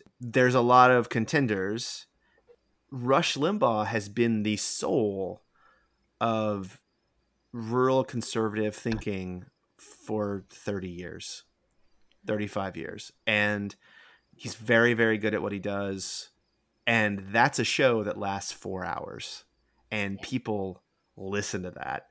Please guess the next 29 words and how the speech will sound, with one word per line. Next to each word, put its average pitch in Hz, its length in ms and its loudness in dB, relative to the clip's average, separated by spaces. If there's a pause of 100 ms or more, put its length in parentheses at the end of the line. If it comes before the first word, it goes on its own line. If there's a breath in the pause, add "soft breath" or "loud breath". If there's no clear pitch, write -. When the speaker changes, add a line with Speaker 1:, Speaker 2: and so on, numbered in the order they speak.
(120)
Speaker 1:
And 101 320 -4
they 104 120 -2
don't 117 280 2
download 117 340 2
the 135 60 -6
podcast 104 560 0
very 101 200 -4
much. 98 540 -8
They 101 100 -8
tune 110 240 -6
in 117 100 -2
on 117 160 0
radio, 104 640 0
and 98 100 -8
it's - 180 -12
on, 110 460 -2
and 95 180 -8
they'll 90 120 -8
have 101 200 -2
it 107 80 -2
on. 110 460 0 (800 loud breath)
Um, 92 580 0 (380)
you 113 120 -2
know, 90 140 -2
the 90 100 -10
number 117 240 2
of 113 80 0
mechanic 123 400 2
shops - 640 2